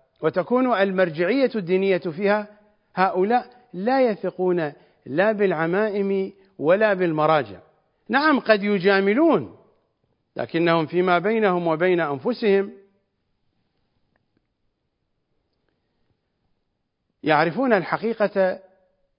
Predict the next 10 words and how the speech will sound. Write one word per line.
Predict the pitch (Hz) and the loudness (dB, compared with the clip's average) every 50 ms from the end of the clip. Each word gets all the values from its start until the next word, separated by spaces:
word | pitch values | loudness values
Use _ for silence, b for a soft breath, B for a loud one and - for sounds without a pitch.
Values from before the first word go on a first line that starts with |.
| _ _ _ _ _ _ _ _ _ _ _ _ _ _ _ _ _ _ _ _ - | _ _ _ _ _ _ _ _ _ _ _ _ _ _ _ _ _ _ _ _ -8
لكثرة | 147 156 151 - 226 226 220 208 202 190 - 190 | -8 -6 -2 -2 -2 -2 0 0 0 0 0 -2
المخالطة | 175 170 160 147 - - 160 156 165 208 220 214 214 202 - 185 175 160 147 - - _ _ _ _ _ _ _ | -2 -2 -4 -4 -2 0 0 2 2 0 -2 -4 -6 -8 -6 -6 -6 -6 -8 -10 -14 _ _ _ _ _ _ _
والمقاربة | 123 139 156 165 165 160 156 156 147 - 160 156 156 165 208 220 196 185 - - 156 135 110 104 | -2 2 2 2 2 2 -2 -4 -2 0 2 2 4 2 2 2 0 -2 -4 -4 -8 -10 -10 -4
والمعاشرة | - 143 151 156 151 147 139 151 156 147 - 220 233 233 202 - - 123 - - _ _ _ _ _ _ _ _ _ _ _ _ _ _ _ _ _ _ _ _ _ _ _ _ _ _ _ _ _ _ _ _ _ _ _ _ _ _ _ _ _ | 0 0 0 2 0 0 0 -2 -2 -2 -2 0 0 0 0 -2 -4 -10 -12 -14 _ _ _ _ _ _ _ _ _ _ _ _ _ _ _ _ _ _ _ _ _ _ _ _ _ _ _ _ _ _ _ _ _ _ _ _ _ _ _ _ _
مع | 120 139 165 160 165 170 165 | -2 0 0 0 2 0 -2
أصحاب | 156 - - 214 226 233 208 | -2 -2 0 0 2 2 2
العمائم، | 214 190 165 170 175 196 226 254 226 226 220 214 208 190 b b b b b _ | 0 0 0 0 2 2 0 0 0 -2 -2 -2 -4 -4 b b b b b _
فإنهم | - 190 196 220 247 240 220 202 208 196 190 185 | -2 0 0 0 2 2 2 2 2 2 2 2
يعرفون | 175 170 156 165 170 156 - 214 220 214 214 202 196 190 - - _ _ _ _ _ _ _ _ _ _ _ _ _ _ _ _ _ _ _ _ _ _ _ _ _ _ _ _ _ | 2 2 2 2 0 -2 -2 -2 0 2 2 0 0 -2 -8 -14 _ _ _ _ _ _ _ _ _ _ _ _ _ _ _ _ _ _ _ _ _ _ _ _ _ _ _ _ _
قبائحهم | - 170 175 170 180 175 160 175 214 202 - 202 190 190 190 185 185 190 - | 0 0 2 4 2 2 2 0 -2 0 0 2 2 4 2 2 0 -4 -8